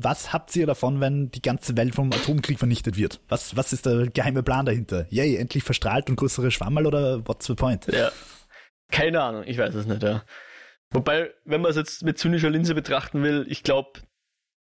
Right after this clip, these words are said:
Speaker 2: wenn du das wirklich weißt, dass jetzt demnächst eine globale Katastrophe ist, könntest du wahrscheinlich auf dem Aktienmarkt et cetera die richtigen Investitionen machen und dann wahrscheinlich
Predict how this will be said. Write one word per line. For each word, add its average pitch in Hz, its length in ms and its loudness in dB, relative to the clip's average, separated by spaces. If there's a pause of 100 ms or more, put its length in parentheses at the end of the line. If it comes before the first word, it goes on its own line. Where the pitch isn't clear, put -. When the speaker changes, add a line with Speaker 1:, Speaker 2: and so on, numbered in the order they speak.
(840)
Speaker 2:
wenn 139 260 2
du 147 180 4
das 127 140 0
wirklich 147 340 0
weißt, 127 420 0
dass 143 180 0
jetzt - 180 -4
demnächst 131 380 0
eine 127 160 0
globale 117 320 0
Katastrophe 147 580 -2
ist, 147 300 -2
könntest 139 340 -2
du 143 60 2
wahrscheinlich 131 680 0
auf 123 280 0
dem 120 240 0
Aktienmarkt 123 720 -2
et 135 120 -8
cetera 120 540 0 (800)
die 135 60 2
richtigen 131 260 0
Investitionen 135 600 0
machen 131 360 -2
und 120 260 0
dann 113 100 2
wahrscheinlich 117 540 -2